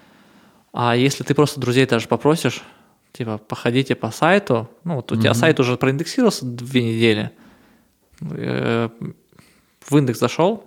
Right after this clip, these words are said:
Speaker 1: и ты попросишь просто друзей, чтобы они вводили брендовые запросы, переходили на сайт, или там брендовый запрос плюс привязка услуги, ш-, чтобы вот как бы поиск осознал, что у тебя сайт как бы для людей, что им интересуется. Ну, то есть нужно показать поиску, что компания живая, оказывает услуги, что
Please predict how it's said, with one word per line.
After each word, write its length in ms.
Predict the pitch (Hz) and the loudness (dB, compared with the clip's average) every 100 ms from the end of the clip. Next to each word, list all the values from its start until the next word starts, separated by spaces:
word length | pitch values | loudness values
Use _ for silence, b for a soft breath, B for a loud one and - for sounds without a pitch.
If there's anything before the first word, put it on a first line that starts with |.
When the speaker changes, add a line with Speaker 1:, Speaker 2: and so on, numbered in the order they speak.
| - | -6
Speaker 1:
и 40 | |
ты 140 | 143 | -2
попросишь 400 | 139 - 160 139 | -2 0 0 0
просто 260 | - 147 - | 0 0 0
друзей, 360 | 120 117 139 139 | -2 2 2 0
чтобы 260 | - - | -2 -4
они 120 | 127 127 - | -6 -6 -8
вводили 380 | 120 123 131 120 | -2 0 2 2
брендовые 500 | 120 139 123 110 110 | 4 4 2 0 -2
запросы, 640 | 107 - 180 214 170 156 b b b b b - | -2 2 2 2 -2 -4 b b b b b -4
переходили 560 | 123 - 127 139 120 - | -2 -2 0 0 -2 -6
на 180 | 120 | -8
сайт, 380 | 113 147 180 196 | -4 0 0 0
или 180 | 127 120 | -2 -2
там 220 | 117 117 | -2 0
брендовый 360 | 117 135 123 117 | 2 2 2 0
запрос 400 | 117 117 131 127 | 0 2 2 2
плюс 220 | 139 127 | 0 0
привязка 520 | - 120 120 - - | 0 0 0 -2 -8
услуги, 580 | 131 135 160 202 202 185 b b b b b | -8 -4 0 2 2 -2 b b b b b
ш-, 120 | - - _ | -20 -20 _
чтобы 280 | - - 131 | -4 0 2
вот 140 | 127 | 0
как 120 | - 131 | 0 0
бы 100 | 123 | 2
поиск 380 | 165 175 - | 4 4 4
осознал, 460 | - - 120 139 147 | -2 -2 0 2 0
что 240 | - 123 | 0 -2
у 40 | 117 | -2
тебя 300 | - 117 120 | -4 -2 -2
сайт 320 | - 135 - | 0 -2 -2
как 120 | 117 | -6
бы 100 | 113 | -6
для 120 | 113 117 | -6 -4
людей, 360 | 117 120 160 139 | -4 -2 -2 -2
что 200 | - 120 | -2 -4
им 140 | 120 | -4
интересуется. 640 | 113 120 - 147 123 - - B B | -4 -6 0 0 0 -6 -14 B B
Ну, 80 | 196 | 0
то 80 | 190 | 2
есть 160 | 139 - | 2 4
нужно 260 | 202 180 | 2 2
показать 420 | 147 131 135 143 | 0 2 2 2
поиску, 360 | - 190 202 - | 4 2 2 -2
что 160 | - 117 | -4 -4
компания 580 | 120 113 151 175 143 | -4 0 2 4 2
живая, 400 | 113 117 123 170 | 2 2 2 2
оказывает 420 | 143 131 123 120 - | 2 0 0 -2 -8
услуги, 380 | - 143 175 | -6 -2 -2
что 420 | 139 - - 123 | -4 -6 -6 -6